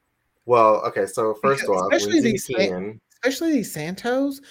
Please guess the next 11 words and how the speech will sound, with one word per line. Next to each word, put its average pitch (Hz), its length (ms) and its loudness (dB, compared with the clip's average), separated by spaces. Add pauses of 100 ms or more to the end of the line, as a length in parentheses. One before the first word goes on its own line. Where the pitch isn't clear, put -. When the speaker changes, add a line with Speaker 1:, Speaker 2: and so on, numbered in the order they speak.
(280)
Speaker 2:
Ooh. 427 640 8 (1300)
Speaker 1:
Yeah, 87 360 -4
I 107 80 -4
wanna 107 160 -4
get 101 120 -4
into 95 180 -8
that 90 120 -6
story 90 220 -2
Speaker 2:
Ooh. 90 60 2
Speaker 1:
right 92 180 0
now. 85 260 -14